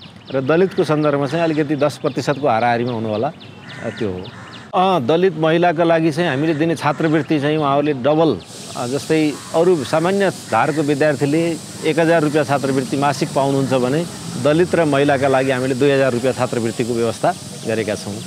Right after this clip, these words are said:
संस्कृत पढेको व्यक्ति बेरोजगार छैन, बेरोजगार रहनु पर्दैन, किनभने सामान्य उसले यदि संस्कृतमा योग्यता हासिल गरेको छ भने दैनिक कर्म, पूजापाठ एकातिर छ, ज्योतिष पढेको छ भने उसले ज्योतिषको माध्यमबाट,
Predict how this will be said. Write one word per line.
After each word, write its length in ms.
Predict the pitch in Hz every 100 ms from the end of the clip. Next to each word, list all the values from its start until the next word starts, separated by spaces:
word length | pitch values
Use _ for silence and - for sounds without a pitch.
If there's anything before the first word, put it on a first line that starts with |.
| - -
संस्कृत 380 | - 170 208 180
पढेको 360 | 175 170 170
व्यक्ति 300 | 156 160 -
बेरोजगार 520 | 143 147 151 135 156 143
छैन, 480 | - 131 147 160
बेरोजगार 420 | 135 143 135 147 131
रहनु 260 | 127 131
पर्दैन, 460 | 123 120 123 120 147
किनभने 460 | 151 147 139 147
सामान्य 420 | 135 151 185 208 190
उसले 260 | 170 165
यदि 140 | 156 151
संस्कृतमा 500 | 151 147 151 151 147
योग्यता 420 | 143 139 143 127
हासिल 220 | 107 139
गरेको 320 | 131 131 127
छ 40 | 117
भने 340 | 120 131 147
दैनिक 340 | 123 160 190
कर्म, 380 | - 165 160 139
पूजापाठ 560 | 107 151 151 147 147 185
एकातिर 440 | 160 151 139 139
छ, 80 | 135 165 - - - - 117
ज्योतिष 280 | 165 170 -
पढेको 340 | 165 156 156
छ 40 | 139
भने 220 | 151 151
उसले 140 | 143
ज्योतिषको 440 | 135 143 151 - 143
माध्यमबाट, 720 | 143 123 147 143 127 151